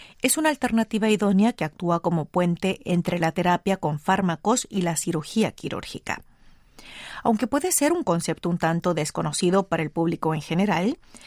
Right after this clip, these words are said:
este tratamiento es cada vez mayor en Corea del Sur y actualmente abarca más de cincuenta tipos de cáncer y enfermedades diversas, incluido el cáncer de hígado, los fibromas uterinos, malformaciones vasculares,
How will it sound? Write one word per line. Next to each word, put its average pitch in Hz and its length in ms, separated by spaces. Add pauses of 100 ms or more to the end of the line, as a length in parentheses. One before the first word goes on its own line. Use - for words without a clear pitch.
(240)
este 330 220
tratamiento 208 600
es 254 100
cada 165 220
vez 170 220
mayor 165 380
en 190 120
Corea 165 240
del 196 160
Sur 247 300 (340)
y 269 60
actualmente 302 420
abarca 247 380
más 226 260
de 233 120
cincuenta 190 580
tipos 180 420
de 147 100
cáncer 202 560 (340)
y 185 80
enfermedades 160 680
diversas, 185 600 (340)
incluido 180 420
el - 80
cáncer 165 380
de 165 80
hígado, 180 460 (320)
los 170 200
fibromas 170 520
uterinos, 170 640 (340)
malformaciones 175 800
vasculares, 180 800